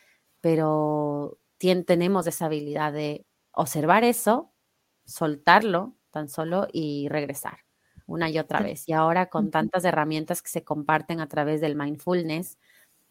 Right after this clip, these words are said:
Speaker 1: herramientas guiadas, hay cursos, podemos de verdad desplegar este tipo de, de, mm, habilidades para empezar a vivir desde otra manera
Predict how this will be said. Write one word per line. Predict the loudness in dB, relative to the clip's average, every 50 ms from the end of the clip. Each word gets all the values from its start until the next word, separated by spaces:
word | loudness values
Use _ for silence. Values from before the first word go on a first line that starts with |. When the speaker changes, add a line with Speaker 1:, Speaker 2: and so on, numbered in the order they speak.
| _ _ _
Speaker 1:
herramientas | -4 0 2 2 2 2 0 0 0 -2 2 6 6 8 8 6 4 2 -2
guiadas, | -4 -2 0 4 6 8 8 8 8 6 6 6 4 4 2 0 -2 -6 -10 -14 -16 -18 _ _
hay | -12 -12 -12 -12 _
cursos, | -4 -4 -4 -2 -4 -6 -2 0 0 2 2 2 0 -2 -6 -14 _ _ _ _ -20 -20 -20 _ _ _ _ _ _ _ _ _ _ _ _
podemos | 2 4 6 6 6 6 4 2 0 -2
de | -2 -2
verdad | 0 -2 0 2 2 2
desplegar | 0 -2 -4 -4 -4 -2 0 0 0 -2
este | -2 -4 -6 -8
tipo | -8 -8 -10 -6 -4 -4 -2
de, | -2 -2 -2 -2 -2 -2 -2 -2 -4 -4 -4 -6 -6 -8 -10 -12 -16 -20 _ _ _ _ _ _ _ _ _ _
de, | -2 2 4 6 6 6 4 2 2 2 2
mm, | 0 0 0 -2 -4 -4 -2
habilidades | -2 -2 0 0 -2 -2 -2 0 2 4 6 6 6 6 4 0 -2 -6 -10 -4
para | -2 0 0 0 0
empezar | -2 -2 -4 -6 -6 -2 0 2 2
a | 2 2
vivir | 0 -2 -4 -4 -4 -4 -2 -2
desde | -2 -2 -2 -4
otra | -4 -2 -4 -4
manera | -2 -4 -4 -4 -4 -2 0 0 0 0 -2 -4 -10